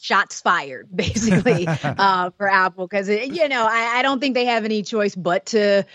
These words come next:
Speaker 1: respond. I mean, whether that, I don't know that that necessarily means we see, you know, an iPhone fourteen with, with a U S B C port, but,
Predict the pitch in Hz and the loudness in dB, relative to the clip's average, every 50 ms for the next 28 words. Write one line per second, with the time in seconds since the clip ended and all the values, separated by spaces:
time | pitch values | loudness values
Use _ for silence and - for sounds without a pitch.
0 | - - - - - 180 190 170 - - - 202 196 202 208 220 226 226 214 208 | -20 -20 -20 -16 -6 -4 -2 -2 -2 -2 -2 0 0 2 2 2 2 2 2 0
1 | 202 208 202 202 208 202 208 196 202 202 202 196 185 180 - 190 208 208 214 214 | 0 0 0 0 0 0 0 0 0 0 0 0 -2 -6 -4 -4 -2 0 0 0
2 | 202 196 202 196 180 185 180 185 190 190 - 165 208 196 190 185 190 190 196 190 | 0 2 0 0 0 -2 -2 -2 -4 -6 -6 -2 -2 0 0 0 0 0 0 0
3 | 190 190 185 147 170 190 190 175 151 - 202 190 185 185 180 170 - - - - | 0 0 -2 -2 0 0 0 0 0 0 0 2 2 2 2 0 -2 -4 -18 -20
4 | - - - 202 196 185 175 170 170 175 185 185 185 185 185 - 196 185 190 - | -12 -2 -2 0 2 4 4 4 4 4 4 4 2 2 2 0 -2 -4 -2 -2
5 | 208 202 180 - - 202 190 202 202 196 196 190 175 147 175 170 180 170 170 175 | -2 -4 -2 -2 -4 -2 0 0 0 2 2 2 0 -2 -4 -2 0 2 2 2
6 | 170 175 185 185 170 135 139 175 175 165 - 196 233 220 233 262 247 262 233 202 | 2 4 2 0 0 0 -4 -4 -4 -2 0 0 0 0 0 0 0 0 0 0
7 | 214 196 185 180 - | 2 2 2 0 -2